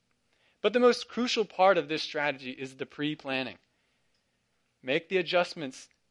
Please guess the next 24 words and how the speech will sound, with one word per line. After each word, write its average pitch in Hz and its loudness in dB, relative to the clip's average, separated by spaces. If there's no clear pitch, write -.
in 151 -8
your 120 -4
thinking, 240 -6
in 165 -2
your 170 2
activities, 240 -2
and 233 4
in 277 0
your 254 2
relationships 220 -2
so - -20
that 196 0
you 226 -2
and 202 -2
sexual 208 0
temptation 165 -6
meet 170 -8
as 143 -6
little 151 -4
as 123 -6
possible. - -14
Why 117 0
do 123 -8
this? - -12